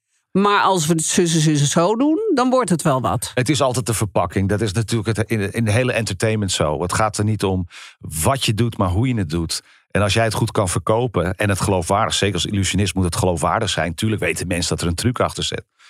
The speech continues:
Speaker 2: zit, maar als het toch bovennatuurlijk eruit ziet, dat iemand zweeft of je verdwijnt zelf en je verschijnt midden in de zaal.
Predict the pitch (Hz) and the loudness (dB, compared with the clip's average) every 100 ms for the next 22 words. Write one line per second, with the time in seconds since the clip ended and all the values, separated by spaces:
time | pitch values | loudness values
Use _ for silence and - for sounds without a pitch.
0 | _ - 110 98 104 - 104 101 - 127 | _ -2 -2 0 -2 0 -2 -2 0 -2
1 | - - _ _ 107 113 104 92 123 113 | -2 -12 _ _ 0 0 -2 -2 0 0
2 | 92 98 - 110 117 92 78 87 95 82 | 0 0 2 0 0 -2 -2 -2 -2 -2
3 | - 98 98 87 - - 92 - 87 92 | 0 0 0 0 -4 -4 -2 -2 -2 -2
4 | 90 90 - 101 95 82 90 78 - - | 0 0 0 0 0 -2 -4 -2 -2 -2
5 | 95 90 90 82 80 113 101 76 | -2 -2 -2 -2 -2 0 0 -2